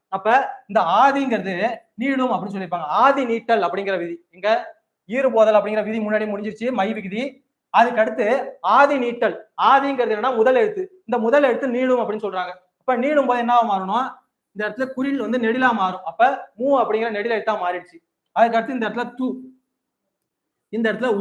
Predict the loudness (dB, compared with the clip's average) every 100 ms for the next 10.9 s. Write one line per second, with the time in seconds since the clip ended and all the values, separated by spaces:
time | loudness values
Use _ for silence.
0 | 2 0 -2 -6 -6 -4 -4 -6 -10 -18
1 | _ _ _ _ _ _ _ -4 -2 -2
2 | -4 -10 -16 -10 -4 -4 -2 0 2 2
3 | -4 -20 _ -8 -4 0 0 0 0 0
4 | -2 -6 -6 -6 -4 2 4 2 0 -2
5 | -4 -4 -2 2 2 2 2 2 2 2
6 | -2 -2 -4 -4 -4 -4 -2 -2 -6 -12
7 | -16 _ _ -6 0 0 0 0 0 -2
8 | -2 -4 -4 -6 -4 -4 -4 -10 _ -10
9 | -2 0 2 6 6 6 2 -10 -12 _
10 | _ _ _ _ -8 -6 -6 -4 -4